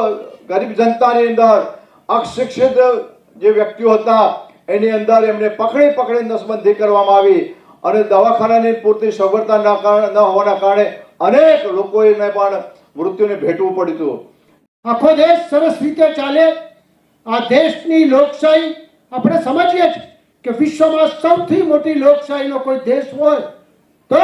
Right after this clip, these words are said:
Speaker 2: એક ભારત છે. અને ભારત ઉપર જ્યારે પરિસ્થિતિ બદલાય, ભારત ઉપર કંઈક ને કંઈક એવો ડાઘ લાગે જેના કારણે વિશ્વના લોકો આવું ઉદાહરણ આપી શકે એવી વ્યવસ્થા થાય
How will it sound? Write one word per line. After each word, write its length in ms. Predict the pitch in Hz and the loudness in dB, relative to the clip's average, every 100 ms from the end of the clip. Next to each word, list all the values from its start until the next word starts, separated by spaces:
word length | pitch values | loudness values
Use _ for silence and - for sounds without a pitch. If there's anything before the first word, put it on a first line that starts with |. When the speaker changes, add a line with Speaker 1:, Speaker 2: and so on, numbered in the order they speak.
| 381 381 - _ _ 226 | 2 -2 -12 _ _ -8
Speaker 2:
એક 260 | 214 - | -8 -6
ભારત 460 | - - 220 233 - | -10 -4 -4 -4 -8
છે. 140 | - - _ _ _ - | -18 -20 _ _ _ -12
અને 120 | 196 | -10
ભારત 480 | - - 202 302 294 | -6 -6 0 0 0
ઉપર 300 | - 285 247 - - _ | -4 -4 -4 -8 -18 _
જ્યારે 220 | 214 233 262 | -4 -2 -2
પરિસ્થિતિ 560 | 240 233 247 - 285 | -6 -8 -8 -10 -8
બદલાય, 560 | 240 220 247 254 202 - - _ _ _ _ | -6 -4 0 0 0 -4 -14 _ _ _ _
ભારત 420 | 220 262 339 349 | 2 4 2 2
ઉપર 240 | 349 359 349 | -2 -2 -2
કંઈક 320 | 311 311 339 359 | 0 0 -2 -4
ને 160 | 349 | -2
કંઈક 240 | 349 339 330 | 0 0 2
એવો 340 | 330 339 - - - | 2 2 2 -8 -10
ડાઘ 360 | 247 294 349 | -2 0 0
લાગે 380 | 339 330 320 339 214 - - _ _ _ _ _ 175 | 0 0 2 2 0 -2 -16 _ _ _ _ _ -8
જેના 340 | 208 220 277 | -4 -2 -4
કારણે 400 | 247 247 254 359 370 381 - _ - | -4 -4 0 2 0 -2 -14 _ -10
વિશ્વના 500 | 226 - 247 277 262 | -10 -6 -4 -2 2
લોકો 280 | 233 233 262 | 4 4 4
આવું 280 | 254 240 208 | 4 2 2
ઉદાહરણ 360 | 226 254 247 | 0 0 -2
આપી 200 | 220 294 | -2 -2
શકે 260 | 285 294 294 - - - _ - | -2 0 0 -2 -6 -20 _ -10
એવી 180 | 214 240 | -6 -4
વ્યવસ્થા 560 | 156 156 - - 254 | -4 -4 -6 -6 -6
થાય 300 | 247 233 226 | -6 -4 -4